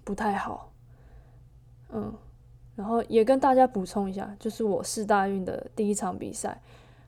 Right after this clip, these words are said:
我因为踩到对方中锋的大脚丫，所以我就脚踝就整个大扭，直接伤退。所以试大运之后的比赛，我都只能在旁边帮忙加油这样。嗯，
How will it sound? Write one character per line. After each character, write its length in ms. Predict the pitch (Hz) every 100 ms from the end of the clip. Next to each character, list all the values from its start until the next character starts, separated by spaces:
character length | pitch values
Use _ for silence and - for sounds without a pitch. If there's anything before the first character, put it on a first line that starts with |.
| -
我 200 | 202 190
因 180 | 220 233
为 240 | 240 226
踩 320 | 214 - 202 185
到 180 | 208
对 220 | 214 226 208
方 240 | 202 196
中 180 | 202 190
锋 220 | 190 185
的 280 | 196 - - -
大 220 | 226 185
脚 300 | 180 185 -
丫， 280 | 185 190 185 - -
所 180 | - 226
以 40 | 208
我 240 | 196 185
就 260 | 214 226 - - - - - - -
脚 220 | - 185
踝 180 | 175 185
就 100 | 220
整 140 | 214
个 100 | 190
大 260 | 185 214 175
扭， 140 | - - -
直 140 | -
接 180 | 190 208
伤 320 | 202 208 190
退。 240 | 202 202 - - - - - -
所 180 | - 285
以 100 | 240 - -
试 180 | - 277
大 200 | 254 240
运 120 | 226
之 140 | 214
后 100 | 214
的 100 | 208 -
比 160 | -
赛， 160 | - 196
我 100 | 190
都 100 | 202
只 120 | -
能 100 | 87
在 140 | 208
旁 200 | 196 -
边 320 | - - - 240 - - - -
帮 140 | 190
忙 120 | 190
加 260 | 190 180 175
油 180 | 180 -
这 120 | -
样。 100 | - - - - - -
嗯， 160 | -